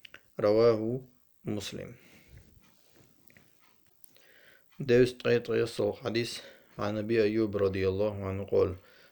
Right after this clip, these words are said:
Abu Ayyub yegirduc Allah reis khulutuna qala an-nabiy sallallahu alayhi wa sallam, Peygambers alayhi salatu wassalam eerder al,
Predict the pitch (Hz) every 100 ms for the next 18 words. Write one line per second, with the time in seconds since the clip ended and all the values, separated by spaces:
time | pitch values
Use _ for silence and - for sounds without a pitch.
0 | _ 107 117 107 113 104 98 90 85 101
1 | - 104 95 95 98 - 98 98 95 101
2 | 104 - 117 107 95 98 104 92 95 92
3 | 92 101 98 92 95 95 92 87 - 98
4 | 98 95 101 101 95 101 98 92 92 95
5 | 92 92 95 101 92 92 95 90 -